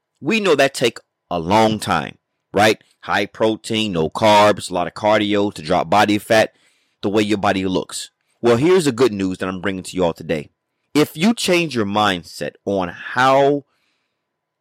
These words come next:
you eat to perform, that can change instantly. Because the things you put in your body, your body is already absorbing it immediately. It don't take weeks. It doesn't take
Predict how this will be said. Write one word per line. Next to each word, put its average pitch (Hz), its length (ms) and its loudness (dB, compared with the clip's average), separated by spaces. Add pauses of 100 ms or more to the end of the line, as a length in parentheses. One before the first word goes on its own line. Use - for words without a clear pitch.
(160)
you 113 300 -2
eat 123 440 -2 (580)
to 113 260 2 (120)
perform, 151 640 0 (680)
that 156 420 2
can 123 180 -8
change 117 560 -4 (200)
instantly. - 600 -2 (1200)
Because - 320 -2 (520)
the - 100 2
things 208 400 0
you 202 60 0
put 190 220 -4
in 135 80 -6
your 120 140 0
body, 95 360 0
your 98 220 -2
body 135 380 -2
is 117 160 -4
already 113 420 2 (120)
absorbing 104 560 0
it 95 160 -4
immediately. 95 800 -4 (220)
It 110 80 0
don't 175 200 4
take 180 240 0 (220)
weeks. 127 420 0
It 110 80 -4
doesn't 139 280 0
take 151 180 -2